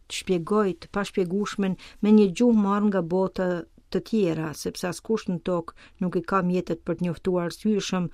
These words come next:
ç'po ndodhte. Informacioni i parë është emotiv, po ashtu edhe reagimi i njerëzve. Askujt nuk i besohet e ndokush fillon të vërë në diskutim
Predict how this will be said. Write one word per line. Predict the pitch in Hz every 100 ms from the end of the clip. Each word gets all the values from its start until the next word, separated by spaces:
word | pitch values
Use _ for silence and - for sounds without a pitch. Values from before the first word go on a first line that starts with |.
| - -
ç'po | - 185 160
ndodhte. | 156 156 - - 151 - _ - -
Informacioni | 233 220 226 208 202 - 226 196 175
i |
parë | - 185 180
është | 170 - 170
emotiv, | 170 - 190 160 196 -
po | 185 170
ashtu | - 190 185
edhe | 175 175 170 -
reagimi | 175 165 147 190 208
i | 214
njerëzve. | 202 160 - - 170 185 - -
Askujt | 202 196 - 247 247 -
nuk | 214 220
i | 208
besohet | 208 - 196 190 185 190
e |
ndokush | 180 175 - 196 -
fillon | 180 175 175 170
të | 180 170
vërë | 185 185 175
në | 175 175 165
diskutim | 165 - 170 214